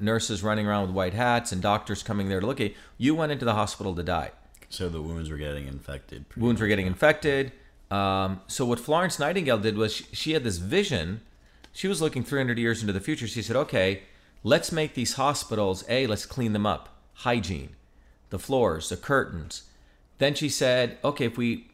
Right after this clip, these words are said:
Speaker 1: clean up the hospitals, then maybe doctors will come into the hospitals and look at these patients, and then maybe they will actually find medicines and do clinical research."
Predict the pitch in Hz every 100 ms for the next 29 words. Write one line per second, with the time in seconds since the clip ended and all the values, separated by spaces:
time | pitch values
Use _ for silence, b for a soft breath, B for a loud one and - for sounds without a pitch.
0 | - - 147 135 - 110 175 - 127 113
1 | 101 113 113 113 123 113 85 123 196 -
2 | 139 110 98 107 92 90 90 87 - 90
3 | 95 131 - b b b b - 104 139
4 | 196 143 120 101 - 87 80 101 123 -
5 | b b b b - 123 123 131 135 135
6 | 107 123 123 117 127 131 117 120 113 107
7 | - 110 143 143 127 104 107 107 - 127
8 | 117 110 120 156 - 57 - -